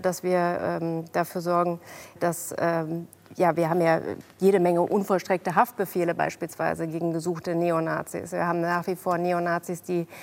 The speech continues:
legal Waffen besitzen. Hier muss auf jeden Fall angesetzt werden. Wir müssen innerhalb der staatlichen Institutionen gegen rechte Netzwerke und rechte Strukturen vorgehen. Und dazu gehört eben vor allem,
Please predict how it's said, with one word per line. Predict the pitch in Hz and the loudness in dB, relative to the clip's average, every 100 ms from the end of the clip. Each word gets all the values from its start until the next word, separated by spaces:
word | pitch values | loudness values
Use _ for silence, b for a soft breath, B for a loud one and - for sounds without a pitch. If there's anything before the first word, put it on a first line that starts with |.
| B | B
legal | 170 165 165 170 170 | -2 2 4 4 4
Waffen | 214 214 175 | 0 0 0
besitzen. | 165 170 - 175 | 0 -2 -2 -2
Hier | 185 214 | 0 2
muss | 214 202 | 2 0
auf | 185 | -2
jeden | 196 185 | -2 -4
Fall | - 185 | -2 -2
angesetzt | 180 190 180 180 - - | 0 0 0 -2 -4 0
werden. | 180 180 185 B B B | 2 2 -2 B B B
Wir | - 175 | -4 0
müssen | 180 185 190 | 0 0 -2
innerhalb | - 214 226 202 190 185 - 165 | 0 4 4 4 2 2 0 -4
der | 180 170 165 - B B B | 0 2 0 -2 B B B
staatlichen | - 185 175 208 208 202 | 0 4 6 4 -2 -2
Institutionen | - 190 - 185 196 - 196 196 190 | 0 -2 -4 -6 -8 -4 0 2 2
gegen | 185 175 | 2 2
rechte | 185 - 190 | 0 0 0
Netzwerke | 180 202 202 185 190 | 2 2 2 2 2
und | |
rechte | 180 185 190 | -2 -2 -6
Strukturen | - 180 - 190 190 | -10 -10 -4 0 0
vorgehen. | 190 185 185 185 | 2 2 2 0
Und | 175 | 0
dazu | 180 - | -2 -2
gehört | 185 185 190 | -2 0 0
eben | - 180 180 | 0 -2 -2
vor | - | 0
allem, | - 185 | 2 2